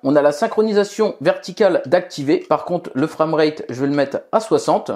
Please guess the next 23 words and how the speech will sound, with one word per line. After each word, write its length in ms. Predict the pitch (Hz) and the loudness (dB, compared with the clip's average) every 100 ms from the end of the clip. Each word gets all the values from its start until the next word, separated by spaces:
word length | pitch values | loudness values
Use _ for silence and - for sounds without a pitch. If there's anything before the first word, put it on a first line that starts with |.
| 143 | -4
On 140 | 165 | 2
a 80 | 180 | 2
la 80 | 190 | 2
super 340 | - 233 240 | -2 -2 0
résolution 460 | 226 233 226 240 220 | 0 -2 -2 0 0
d'A 80 | |
M 160 | 214 214 | 0 0
D 180 | 220 190 | -2 2
en 100 | 180 | 0
qualité 460 | 185 196 180 208 - | 2 -2 0 -2 0
ultra. 440 | 254 240 - 160 - | 0 -2 2 2 2
Netteté 340 | 143 202 - 220 | 0 0 0 -2
des 140 | 202 | 0
textures 520 | 208 - - 208 175 - | -2 -6 -6 0 0 2
maximum. 680 | 156 196 - 175 185 214 233 | 2 2 0 -2 2 2 0
Anti-aliasing. 920 | - 196 - 185 156 143 139 202 226 - _ _ _ _ _ - | 0 -2 2 2 4 2 2 -2 -2 -4 _ _ _ _ _ -8
Motion 460 | 170 190 - 160 151 | 0 0 2 0 0
blur, 640 | 151 190 226 233 190 175 | 0 0 4 4 4 2
euh, 40 | |
qualité 340 | 165 180 180 180 | 2 -2 -2 -2
des 220 | 180 180 | -2 -2
ombres 280 | 180 131 123 | -4 0 2
maximum, 1080 | 165 185 - 151 143 170 190 190 190 190 | 2 2 -4 -4 2 4 4 0 0 0